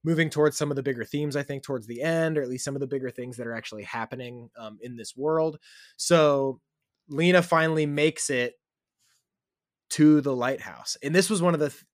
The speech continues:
the, like, pictures of the movie that I thought were so cool, are the,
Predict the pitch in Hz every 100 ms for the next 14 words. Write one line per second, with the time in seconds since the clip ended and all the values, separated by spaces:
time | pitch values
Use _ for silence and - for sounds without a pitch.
0 | _ 135 135 117 - - 156 - 151 135
1 | 127 127 123 123 117 117 110 117 87 107
2 | - 120 113 - 117 113 104 107 110 101